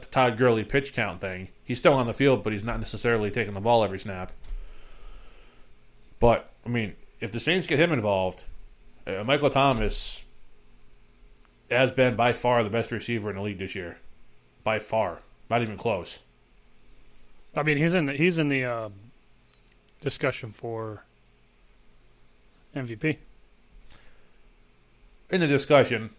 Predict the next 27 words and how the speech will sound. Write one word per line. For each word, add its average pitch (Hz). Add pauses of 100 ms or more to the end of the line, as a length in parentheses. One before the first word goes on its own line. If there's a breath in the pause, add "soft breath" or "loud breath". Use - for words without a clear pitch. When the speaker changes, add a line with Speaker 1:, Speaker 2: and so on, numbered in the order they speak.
Speaker 1:
like 117
I 117
said, 107
I 101
Speaker 2:
Uh, 104
Speaker 1:
think 143
Speaker 2:
he 147
Speaker 1:
that, 147
Speaker 2:
won't, 131
he, 135
Speaker 1:
that's, -
that's 123
Speaker 2:
he 127
Speaker 1:
down 131
Speaker 2:
won't. 127
Speaker 1:
to 120
a 113
one-horse 117
race, 117
in 107
my 110
opinion. 104
I've 107
been 113
saying 107
Lamar 107
for 98